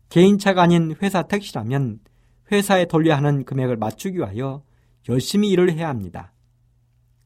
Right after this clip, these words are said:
그래서 그런지 택시 운전을 하는 분들을 보면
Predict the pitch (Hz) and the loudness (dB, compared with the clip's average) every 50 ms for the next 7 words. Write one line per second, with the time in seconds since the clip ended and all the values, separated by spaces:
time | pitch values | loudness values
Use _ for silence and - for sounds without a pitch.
0 | _ _ - 147 165 175 196 196 196 - 147 139 139 139 143 160 143 117 95 98 | _ _ 0 0 2 2 2 0 0 0 0 0 2 2 2 2 2 2 0 -4
1 | 101 _ _ _ _ _ _ _ _ - - 226 226 - 220 208 190 185 180 170 | -10 _ _ _ _ _ _ _ _ -4 -4 -4 0 0 2 2 4 2 2 2
2 | - 170 170 170 156 160 151 151 147 147 139 135 139 139 139 127 123 120 120 | 0 0 0 0 0 0 0 0 0 2 2 2 2 2 0 0 0 -4 -8